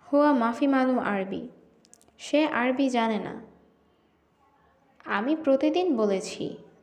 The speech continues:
এই বাক্যটির আরবি অর্থ হচ্ছে, আনা কালাম কুল্লু ইয়ুম। এখানে আনা অর্থ আমি, কালাম অর্থ বলেছি, কুল্লু ইয়ুম অর্থ প্রতিদিন। আনা কালাম কুল্লু ইয়ুম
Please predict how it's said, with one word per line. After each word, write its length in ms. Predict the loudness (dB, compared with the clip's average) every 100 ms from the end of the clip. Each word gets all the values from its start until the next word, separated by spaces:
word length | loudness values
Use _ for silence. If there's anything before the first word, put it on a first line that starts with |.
| _ _
এই 220 | -8 -6
বাক্যটির 520 | -4 -4 -4 -4 -2
আরবি 360 | -2 -2 -2 -4
অর্থ 320 | -4 -6 -10
হচ্ছে, 540 | -10 -10 -12 -8 -6 -6 -10 -20 -20 _ _
আনা 280 | -2 0 -2
কালাম 460 | -2 -2 0 -2
কুল্লু 380 | -2 0 2 4
ইয়ুম। 420 | 2 0 -4 -8 -12 -14 -20 -20 _ _ _ _ _ _
এখানে 320 | -4 -2 -2 -2
আনা 280 | -2 -4
অর্থ 360 | -4 -4 -6 -8
আমি, 460 | -6 -6 -6 -6 -8
কালাম 460 | -6 -4 -2 -2 -2
অর্থ 280 | -4 -6 -6
বলেছি, 600 | -4 -2 -2 -4 -8 -12
কুল্লু 360 | -4 -2 0
ইয়ুম 400 | 0 0 -2 -2
অর্থ 320 | -4 -6 -6 -6
প্রতিদিন। 720 | -4 -2 0 -2 -4 -8 -12 -18 -20 _ _ _ _ _ _
আনা 300 | -2 0 0
কালাম 460 | 0 0 0 -2 -4
কুল্লু 320 | -2 0 2
ইয়ুম 340 | 0 -2 -6